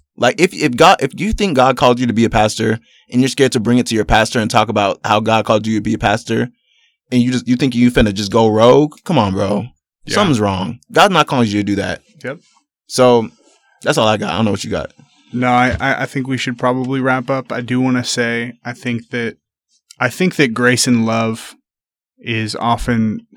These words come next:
Speaker 2: shown as, like, s-, soft, like, letting things slide, when I think that grace and love can sometimes be that, but I think more often than that, it's being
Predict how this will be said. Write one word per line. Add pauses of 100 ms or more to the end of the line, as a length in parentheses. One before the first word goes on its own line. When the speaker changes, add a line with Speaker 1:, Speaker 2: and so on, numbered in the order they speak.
(120)
Speaker 2:
shown
as,
like,
s-, (140)
soft,
like,
letting
things
slide, (760)
when
I
think
that (180)
grace
and
love (540)
can
sometimes
be
that,
but
I
think
more
often
than
that, (280)
it's
being